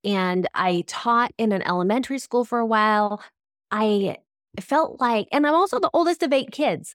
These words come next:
I felt like I had some experience going into this. And yet being a mom was so much different and so much harder than I thought it would be. And as I have worked with moms over the years, I really see that there's this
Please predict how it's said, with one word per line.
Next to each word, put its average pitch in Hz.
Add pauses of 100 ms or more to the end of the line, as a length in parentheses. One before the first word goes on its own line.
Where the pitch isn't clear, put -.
I 294
felt 370
like 392
I 302
had 294
some 285
experience 196
going 190
into 175
this. - (100)
And 220
yet 208 (180)
being 220
a -
mom 180
was 165
so 202
much 254
different 165
and 175
so 196
much 214
harder 170 (380)
than 190
I 175
thought 185
it 190
would 170
be. 139 (460)
And 269 (160)
as 302
I 220
have 196
worked 180
with 160 (120)
moms 165
over 165
the 156
years, 220 (100)
I 202
really 240
see 208
that 220
there's 185
this 165